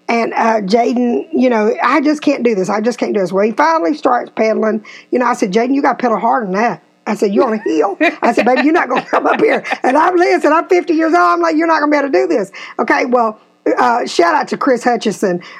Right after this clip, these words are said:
with Allstate. I love him. He was next door helping a neighbor cut their grass. And Jaden saw Chris Hutchison watching him, and Chris was rooting Jaden on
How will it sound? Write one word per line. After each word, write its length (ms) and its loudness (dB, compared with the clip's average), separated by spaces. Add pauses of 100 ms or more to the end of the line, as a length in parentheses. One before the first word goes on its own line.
with 160 0
Allstate. 640 0 (260)
I 180 2
love 340 0
him. 280 0 (200)
He 200 2
was 160 2
next 280 0
door 340 2
helping 520 2
a 80 2
neighbor 500 2
cut 260 0
their 120 2
grass. 480 0 (360)
And 320 0
Jaden 480 2
saw 280 0
Chris 300 -2
Hutchison 600 -2
watching 400 0
him, 140 -2 (200)
and 160 -2
Chris 320 0
was 220 -2
rooting 480 0
Jaden 420 0
on 400 0